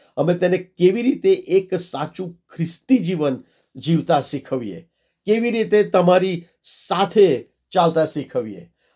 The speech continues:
આ મનાસાનો ધ્યેય એક જ હતો કે પુત્ર જ-, જન્મ ધારણ કરવાનો છે, તેનું અમારે શું કરવું?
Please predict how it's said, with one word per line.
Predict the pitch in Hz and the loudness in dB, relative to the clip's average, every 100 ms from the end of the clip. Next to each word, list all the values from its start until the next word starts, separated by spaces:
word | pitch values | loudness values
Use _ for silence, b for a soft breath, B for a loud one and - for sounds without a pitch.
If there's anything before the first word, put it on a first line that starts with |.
| _ - | _ 0
આ | 214 226 226 202 _ - | 4 6 4 2 _ -8
મનાસાનો | 160 180 190 180 180 175 165 | 2 4 2 0 -2 -2 -4
ધ્યેય | 123 147 165 | -4 -2 -2
એક | - 170 160 | -2 -4 -2
જ | 135 | -4
હતો | 139 - 127 - b b _ 214 | -6 -4 -6 -6 b b _ 4
કે | 208 151 127 _ _ _ _ | 6 6 2 _ _ _ _
પુત્ર | 180 180 - 220 | -6 -6 -2 -2
જ-, | 175 147 170 143 | -2 0 0 0
જન્મ | 160 185 196 | 2 2 2
ધારણ | 170 156 175 180 | 0 4 4 4
કરવાનો | 175 180 185 180 156 | 0 2 2 2 -2
છે, | - 131 98 - _ _ _ - | -2 -4 -4 -8 _ _ _ 4
તેનું | 160 156 151 214 208 | 8 8 4 -2 0
અમારે | 165 139 143 160 170 | -2 -2 -2 0 -2
શું | 170 - 160 139 | -4 -12 -14 -8
કરવું? | 139 120 110 - _ | -4 -4 -8 -18 _